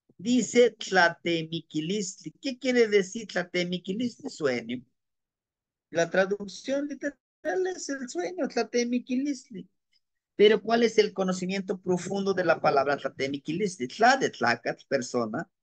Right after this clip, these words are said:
o de cosas. Tet, roca. Miki, pues es muerte. Lis, la partícula del sustantivo que representa el aspecto abstracto que no lo podemos ver.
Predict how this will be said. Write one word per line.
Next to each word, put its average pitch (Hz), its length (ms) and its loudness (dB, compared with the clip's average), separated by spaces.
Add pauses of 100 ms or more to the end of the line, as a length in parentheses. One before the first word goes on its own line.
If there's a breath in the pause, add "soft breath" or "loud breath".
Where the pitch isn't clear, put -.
o 117 140 0
de 120 140 -2
cosas. 110 480 -2 (560)
Tet, 233 240 6 (280)
roca. 139 720 4 (600)
Miki, 262 440 2
pues 131 240 -8
es 135 160 -2
muerte. 165 580 2 (560)
Lis, 262 460 0
la 165 180 4
partícula 143 560 2
del 208 160 6
sustantivo 139 920 -2 (600)
que 135 140 2
representa 131 580 0
el 156 80 4
aspecto 123 760 0
abstracto - 840 -2
que 175 100 2
no 123 140 2
lo 117 160 0
podemos 120 460 0
ver. 131 280 0